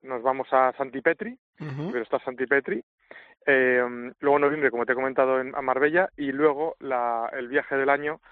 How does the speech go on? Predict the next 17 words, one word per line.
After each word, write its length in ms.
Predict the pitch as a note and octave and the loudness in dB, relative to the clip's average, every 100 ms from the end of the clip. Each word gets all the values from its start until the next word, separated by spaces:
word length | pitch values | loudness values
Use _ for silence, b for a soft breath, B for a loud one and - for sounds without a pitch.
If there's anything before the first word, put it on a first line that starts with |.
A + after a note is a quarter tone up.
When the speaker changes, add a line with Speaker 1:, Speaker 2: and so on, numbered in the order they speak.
| B B - | B B -6
Speaker 1:
en 140 | C3+ | -4
el 80 | A#2+ | 0
puente 300 | C#3 C3+ C#3 | 0 2 2
de 80 | C3 | 2
diciembre, 420 | C3 - C3+ C3 | 0 -4 -2 -2
como 160 | A#2+ A2+ | -2 0
todos 180 | C3 | 0
los 160 | B2+ - | 0 -4
años, 280 | C3+ C#3 D3 - - | -4 -4 -6 -14 -4
vamos 340 | B2+ C3 - | -2 0 2
a 100 | C3+ | 4
ir 100 | C3+ | 6
a 340 | B2+ B2 A#2 B B _ | 6 6 2 B B _
Iberostar 640 | C3 A#2+ A#2 - C#3 C3 B2 A#2+ _ | 0 2 0 2 4 4 2 -4 _
Riviera 380 | C3 B2+ C3 B2+ | -6 0 2 4
Maya, 340 | C3+ D3 F#3 - | 2 0 -4 -8
jugando, 840 | - A#2+ A#2+ B2+ B2+ B2 A#2+ A#2 | -8 -2 -2 0 4 6 6 4